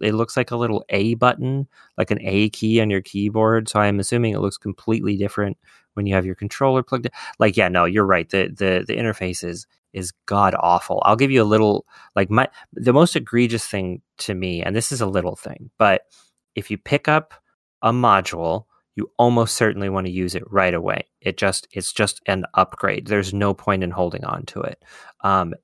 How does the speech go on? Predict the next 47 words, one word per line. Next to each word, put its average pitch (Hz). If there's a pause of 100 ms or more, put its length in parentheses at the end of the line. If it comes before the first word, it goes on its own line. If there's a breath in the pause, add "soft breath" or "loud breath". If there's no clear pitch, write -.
it 110
pops 180
up 190
and 113
tells 120
you 107 (160)
what 104
this -
module 92
is 95
every 98
time. 92
It's 101
like, 92
"Oh, 165
hit 113
this 156
to 101
get 95
a 104
random 120
upgrade." 98
And 98
that 98
text -
stays 104
on 95
there 90
for -
four 107 (300 loud breath)
or 95
five 90
seconds. 123 (800 loud breath)
During 156
that 147
time, 147
it 113
obscures 131
what 110
number 104
I 110
have 107
to 98
hit 107
on 107
the 90
keyboard 113